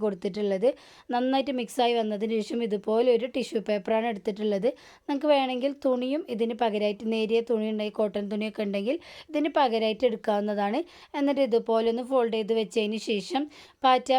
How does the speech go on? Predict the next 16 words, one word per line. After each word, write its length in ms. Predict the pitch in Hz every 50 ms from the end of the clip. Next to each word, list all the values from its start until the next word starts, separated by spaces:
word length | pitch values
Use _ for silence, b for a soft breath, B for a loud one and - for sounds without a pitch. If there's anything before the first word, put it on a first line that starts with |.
| 247 262
പല്ലി, 180 | 247 233 233 240 233 226
എലിയൊക്കെ, 320 | 220 226 226 202 - 240 208 214 214 214
എട്ടുകാലിയൊക്കെ 560 | 190 180 226 208 220 220 220 220 220 - 254 254 - 285
കൂടുതലായിട്ട് 640 | 277 277 277 277 277 294 285 269 247 226 202 - 233 226
വരുന്ന 240 | 214 202 202 214 220 220 -
സ്ഥലങ്ങളിൽ 480 | 247 220 214 208 208 202 202 226 247 240 233
നമുക്കിത് 340 | 220 208 202 - 240 220 226 226
വെച്ച് 160 | 196 - - 214
കൊടുക്കാവുന്നതാണ്. 760 | 202 190 180 - 214 214 214 214 220 202 214 202 196 202 247 320 B B B B 285 285
ഇതിൻ്റെ 280 | 226 302 277 277 302 294 -
സ്മെല്ല് 340 | 285 262 254 240 240 254 262 - 262
കുറേ 220 | 240 233 233 247 220 240
ദിവസം 280 | 220 208 202 - 233 240 226 226
ലാസ്റ്റ് 380 | 208 202 190 185 - - 220
ചെയ്യും. 200 | 202 196 196 240 277 B B B B B
ഇതിൻ്റെ 220 | - 269 247 269